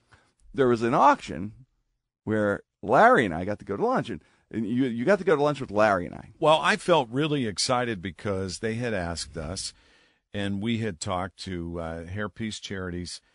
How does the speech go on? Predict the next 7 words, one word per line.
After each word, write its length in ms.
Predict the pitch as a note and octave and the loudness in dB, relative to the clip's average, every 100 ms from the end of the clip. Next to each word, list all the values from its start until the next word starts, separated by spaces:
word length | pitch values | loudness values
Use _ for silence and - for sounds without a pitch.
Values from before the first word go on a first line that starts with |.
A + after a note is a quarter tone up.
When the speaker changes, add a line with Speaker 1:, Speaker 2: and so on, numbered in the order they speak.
| _ _ _ - | _ _ _ -12
Speaker 2:
and 320 | G2 F#2+ F#2 | -8 -8 -8
we 220 | G#2 A2+ | -6 -6
actually 540 | G#2+ G2+ - - G#2 F#2+ | -4 -8 -8 -10 -10 -8
had 400 | F#2+ F2+ F2+ D2+ | -6 -4 -4 -4
Bonnie 300 | F2+ G2+ G#2+ | -4 -4 -4
Diver, 500 | E2+ F2+ F#2 G#2 A2+ | -2 -2 -2 -2 -2
who's 400 | G2 F2+ E2 | -4 -6 -6